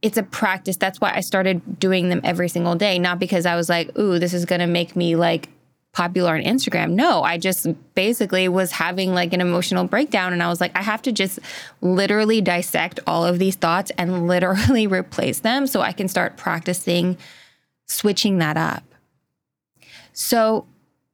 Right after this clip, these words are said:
let's get really literal and talk about, like, okay,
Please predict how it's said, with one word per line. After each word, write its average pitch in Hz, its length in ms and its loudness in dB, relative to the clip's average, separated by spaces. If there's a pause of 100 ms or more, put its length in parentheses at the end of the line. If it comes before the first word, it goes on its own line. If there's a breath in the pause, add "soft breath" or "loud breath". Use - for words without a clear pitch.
(120)
let's 214 1120 -2
get 320 220 0
really 330 260 2
literal 302 480 4
and 185 160 2
talk 240 200 -2
about, 220 300 2
like, 202 200 0
okay, 208 560 2